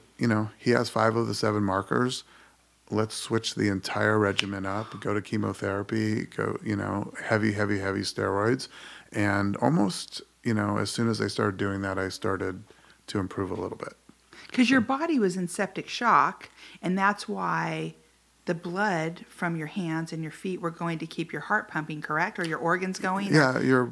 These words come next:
Speaker 1: your body, um, naturally shunts your blood almost if you had frostbite.
Speaker 2: Mm-hmm.
Speaker 1: So it keeps your heart alive and it keeps your brain alive. Um, and then it starts to kill you slowly f-,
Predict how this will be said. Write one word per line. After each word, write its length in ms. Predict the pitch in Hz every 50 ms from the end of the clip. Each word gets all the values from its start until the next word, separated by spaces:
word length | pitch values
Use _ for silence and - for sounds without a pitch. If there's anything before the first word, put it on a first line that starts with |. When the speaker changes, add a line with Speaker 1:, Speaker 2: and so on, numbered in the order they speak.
| - -
Speaker 1:
your 320 | 120 - 127 123 123 123 117
body, 580 | 113 117 123 123 127 123 120 113 113 110 - -
um, 280 | - 110 107 104 107
naturally 460 | 110 113 110 110 - - 113 107 107 104
shunts 400 | - - 104 104 101 - - 107
your 200 | 104 104 104 95
blood 420 | 92 101 101 101 101 104 104 107
almost 320 | 117 110 110 110 110 - 107
if 120 | 98 -
you 60 | 104 101
had 140 | 98 95 -
frostbite. 640 | - 101 101 98 - - 113 107 104 104 107 - - - -
Speaker 2:
Mm-hmm. 140 | 208 165 185
Speaker 1:
So 160 | 175 117 107
it 80 | 101 -
keeps 200 | - - - -
your 100 | 104 101
heart 200 | 104 101 104 104
alive 340 | 104 104 104 101 104 101 95
and 80 | 98 98
it 40 | 95
keeps 220 | - 104 - -
your 80 | 104 98
brain 260 | 98 101 104 104 101
alive. 460 | 104 104 104 104 107 113 117 110 110 - - - - - - _ - - -
Um, 520 | 107 104 101 98 98 98 95 92 95 98 -
and 180 | 104 101 98 98
then 320 | 98 95 98 95 95 101 -
it 120 | 110 104 -
starts 360 | - 107 101 98 - - -
to 100 | - -
kill 240 | - - 110 101 98
you 160 | 98 98 95
slowly 540 | - - - 110 104 101 101 98 98 95 92
f-, 100 | 92